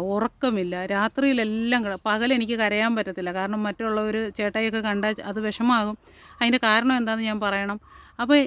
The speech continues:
രാത്രി കിടന്നുകൊണ്ട് കരയാനാണ് എനിക്ക് കുറച്ചുകൂടെ എളുപ്പം. അപ്പം ഞാൻ രാത്രി കിടന്നു. അപ്പോൾ പെട്ടെന്നൊരു ദിവസം ചേട്ടായി ചാടി എണീറ്റിട്ട് എൻ്റെ കണ്ണിലിങ്ങനെ തപ്പി നോക്കിയപ്പം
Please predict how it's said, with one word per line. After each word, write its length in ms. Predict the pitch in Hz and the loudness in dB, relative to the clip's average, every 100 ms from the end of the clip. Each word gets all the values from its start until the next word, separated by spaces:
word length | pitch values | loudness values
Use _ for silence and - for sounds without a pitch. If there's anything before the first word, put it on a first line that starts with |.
| 254 262 | 2 4
രാത്രി 400 | 247 269 - 302 | 4 4 2 0
കിടന്നുകൊണ്ട് 440 | 254 233 233 233 | 2 0 -2 -2
കരയാനാണ് 440 | 226 202 208 208 196 | -2 -2 0 -2 -2
എനിക്ക് 200 | 190 196 | -4 -4
കുറച്ചുകൂടെ 400 | 196 175 196 190 | -4 -4 -6 -4
എളുപ്പം. 400 | 180 170 - 165 _ _ - | -4 -6 -10 -16 _ _ -14
അപ്പം 180 | 196 233 | -4 0
ഞാൻ 140 | 240 233 | 2 2
രാത്രി 320 | 214 196 - | 0 -2 -6
കിടന്നു. 280 | 208 196 196 | -6 -4 -4
അപ്പോൾ 160 | 190 220 | -6 -6
പെട്ടെന്നൊരു 460 | 208 - 254 226 202 | -8 -4 -2 -2 -4
ദിവസം 320 | 202 - 202 - - _ | -6 -8 -12 -12 -20 _
ചേട്ടായി 320 | - 190 202 208 | -4 -2 -2 -2
ചാടി 240 | 185 185 | 0 -2
എണീറ്റിട്ട് 380 | 202 196 - 190 | -2 -6 -8 -8
എൻ്റെ 140 | 185 | -6
കണ്ണിലിങ്ങനെ 600 | 196 185 190 208 202 190 185 | -4 -4 -2 -4 -4 -4 -4
തപ്പി 260 | 175 - 202 | -8 -6 -6
നോക്കിയപ്പം 560 | 185 170 185 170 185 | -6 -8 -10 -10 -10